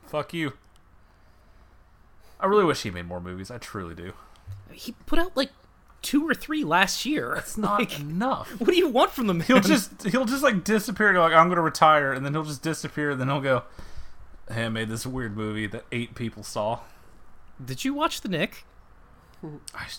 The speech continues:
Speaker 1: I always wanted to. I never got to
Speaker 2: You,
Speaker 1: it.
Speaker 2: now, now that we all have infinite time, you should watch The Knick.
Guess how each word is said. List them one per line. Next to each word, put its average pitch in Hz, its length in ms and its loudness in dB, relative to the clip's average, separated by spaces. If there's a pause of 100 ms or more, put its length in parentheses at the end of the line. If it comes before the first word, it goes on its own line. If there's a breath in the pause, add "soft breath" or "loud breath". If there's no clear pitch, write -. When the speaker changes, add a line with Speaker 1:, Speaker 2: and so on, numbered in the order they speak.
(380)
Speaker 1:
I 123 140 -8
always 156 240 -6
wanted 90 320 -10
to. 98 160 -10
I 104 40 -8
never 107 220 -8
got 104 220 -6
to 135 100 -4
Speaker 2:
You, 208 400 4
Speaker 1:
it. 175 60 -6
Speaker 2:
now, 202 300 4
now 175 300 0
that 185 160 -4
we 156 160 -2
all 151 200 0
have 135 220 -4
infinite 135 420 -8
time, 110 280 -6
you 104 100 -10
should - 140 -14
watch 92 260 -12
The - 80 -18
Knick. 92 320 -18